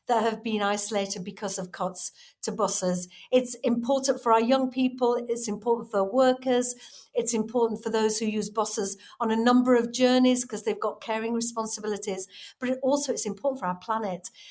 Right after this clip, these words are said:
And so we can help government reach their targets, um, by these sorts of initiatives. But I'm really excited today because I think it will make a big impact and hopefully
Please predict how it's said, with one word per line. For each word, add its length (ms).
And 160
so 280
we 160
can 180
help 260
government 520
reach 280
their 180
targets, 800
um, 560
by 420
these 240
sorts 240
of 60
initiatives. 480
But 160
I'm 160
really 320
excited 540
today 420
because 260
I 100
think 220
it 100
will 100
make 260
a 40
big 200
impact 540
and 160
hopefully 760